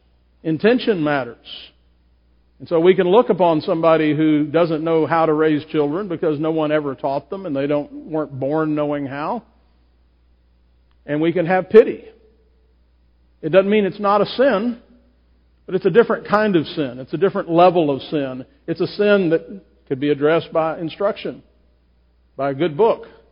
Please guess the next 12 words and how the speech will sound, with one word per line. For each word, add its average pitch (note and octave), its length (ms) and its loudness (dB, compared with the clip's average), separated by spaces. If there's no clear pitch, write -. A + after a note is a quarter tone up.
a - 100 -20
few C#3+ 120 -6
talks, F#3+ 420 -2
some C#3+ 100 -6
examples, D#3+ 600 -2
coming D#3+ 240 -2
alongside, F3 840 -2
providing D3+ 680 0
help G3 400 6
with D#3 140 -2
that D3+ 180 0
ignorance. E3 460 -4